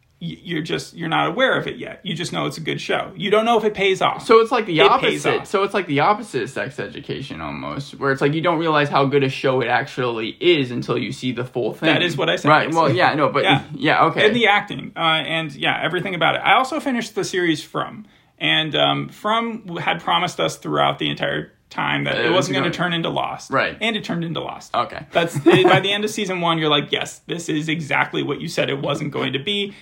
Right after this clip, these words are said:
Speaker 1: And so that would be more, like, that one dropped the more I watched it, while
Speaker 2: Oh.
Speaker 1: this one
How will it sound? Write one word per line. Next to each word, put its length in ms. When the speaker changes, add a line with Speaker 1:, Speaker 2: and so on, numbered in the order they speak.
Speaker 1:
And 140
so 120
that 200
would 120
be 120
more, 240
like, 180
that 220
one 140
dropped 500
the 80
more 220
I 80
watched 400
it, 80
while 300
Speaker 2:
Oh. 20
Speaker 1:
this 180
one 380